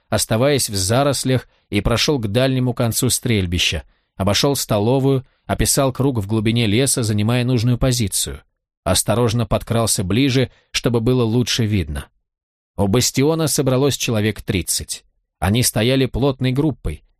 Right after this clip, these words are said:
Одни мужчины, все в форме защитного цвета, все вооружённые до зубов. Автоматические винтовки, пулемёты, гранатомёты, подсумки, раздувающиеся от запасных магазинов. Толпа колебалась.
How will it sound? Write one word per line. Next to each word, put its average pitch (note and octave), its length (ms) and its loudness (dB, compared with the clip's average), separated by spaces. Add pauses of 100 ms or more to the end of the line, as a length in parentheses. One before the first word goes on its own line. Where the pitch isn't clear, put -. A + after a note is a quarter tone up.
(120)
Одни F#2+ 320 0
мужчины, C3+ 720 0 (200)
все C#3 320 0
в B2 60 -8
форме C#3 420 0
защитного G#2+ 560 -2
цвета, A2+ 500 0 (220)
все - 280 0
вооружённые A#2+ 560 0
до G2+ 120 -2
зубов. E2 440 -4 (520)
Автоматические A#2+ 840 0
винтовки, A2+ 640 -2
пулемёты, G2+ 640 0
гранатомёты, G#2+ 840 0 (240)
подсумки, C3 680 0
раздувающиеся G#2+ 920 0
от F#2+ 60 -2
запасных G2+ 500 -2
магазинов. G#2 580 -2 (840)
Толпа A#2 520 0
колебалась. A2+ 920 -2